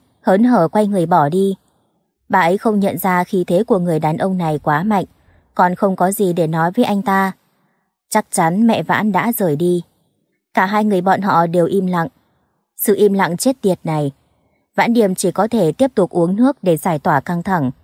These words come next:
Chẳng mấy chốc, nước trong cốc cạn đáy. Tang Thần gọi người phục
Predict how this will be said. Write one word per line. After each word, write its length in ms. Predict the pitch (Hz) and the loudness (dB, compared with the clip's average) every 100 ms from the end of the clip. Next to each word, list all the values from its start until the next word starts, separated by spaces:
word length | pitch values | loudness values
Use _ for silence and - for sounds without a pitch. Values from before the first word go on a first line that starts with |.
| _ _ _ _ _ - | _ _ _ _ _ -2
Chẳng 220 | 185 165 | -2 2
mấy 140 | 170 | 0
chốc, 240 | 175 233 269 _ - | 2 -2 -2 _ 0
nước 140 | 220 247 | 0 0
trong 200 | 180 165 | -4 -2
cốc 180 | 240 - | -2 0
cạn 220 | 196 - | -2 0
đáy. 340 | 156 151 208 254 _ _ _ _ _ | 0 0 0 -2 _ _ _ _ _
Tang 180 | - 208 | -4 -2
Thần 280 | 196 180 175 | 0 0 0
gọi 160 | 196 196 | 0 0
người 200 | 180 175 | 0 0
phục 180 | 185 | -4